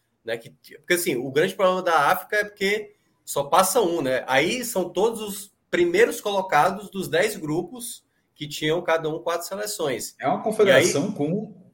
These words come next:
Speaker 2: cinquenta sele-, mais de cinquenta seleções, se eu não
Speaker 1: É.
Speaker 2: me engano.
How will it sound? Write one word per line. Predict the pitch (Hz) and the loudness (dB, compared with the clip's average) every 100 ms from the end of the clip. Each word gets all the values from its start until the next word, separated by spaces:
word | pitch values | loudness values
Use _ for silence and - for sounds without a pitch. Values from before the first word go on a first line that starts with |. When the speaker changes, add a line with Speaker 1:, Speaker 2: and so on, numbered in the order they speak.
| _ _ _ - | _ _ _ -14
Speaker 2:
cinquenta | - - - - - 190 269 - 190 196 | -10 -8 -6 -6 -6 -6 -10 -6 -4 -4
sele-, | 285 294 127 | -4 -6 -2
mais | 180 240 | -2 -2
de | |
cinquenta | 311 277 233 | -6 -6 -6
seleções, | 254 285 - 127 117 | -6 -6 -6 -6 -4
se | |
eu | 98 | -2
não | 95 | -2
Speaker 1:
É. | |
Speaker 2:
me | 95 | -4
engano. | 117 | -4